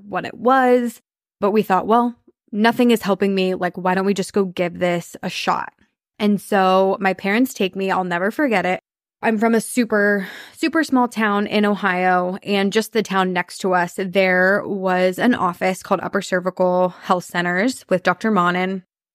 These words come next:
And my mom and I go, and I'm just kind of explaining to the doctor, "This is what I've been experiencing. This is what's happening." And he's taking it all in, asking a lot of questions.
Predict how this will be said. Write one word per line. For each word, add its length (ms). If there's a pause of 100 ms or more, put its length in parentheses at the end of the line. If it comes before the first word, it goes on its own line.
(260)
And 680
my 200
mom 260
and 100
I 120
go, 800 (520)
and 600
I'm 180
just 220
kind 120
of 60
explaining 520
to 120
the 120
doctor, 580
"This 160
is 120
what 120
I've 120
been 120
experiencing. 640
This 180
is 140
what's 200
happening." 600 (400)
And 160
he's 540 (100)
taking 320
it 120
all 200
in, 200
asking 340
a 40
lot 160
of 60
questions. 800